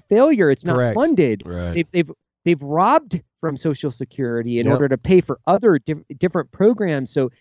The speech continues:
Speaker 1: it's inherently broken because ultimately people that are depending on that as part of their retirement still can't plan accordingly to
Speaker 2: Yeah.
Speaker 1: know that they will be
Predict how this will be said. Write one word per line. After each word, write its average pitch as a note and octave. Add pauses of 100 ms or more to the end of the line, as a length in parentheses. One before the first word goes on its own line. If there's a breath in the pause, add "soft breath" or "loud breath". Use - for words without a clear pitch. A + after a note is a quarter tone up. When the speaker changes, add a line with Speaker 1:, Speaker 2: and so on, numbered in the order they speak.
(100)
Speaker 1:
it's E3
inherently F#3
broken C3
because B2+ (840)
ultimately E3
people E3+
that C#3+
are B2+
depending F3+
on A2+
that G2+ (280)
as A2+
part D3+
of C3
their B2
retirement A2 (760)
still C4
can't E3+ (100)
plan C3+ (960)
accordingly D3
to A2
Speaker 2:
Yeah. A#2+
Speaker 1:
know B2+
that A#2+
they A#2+
will C3+
be C3+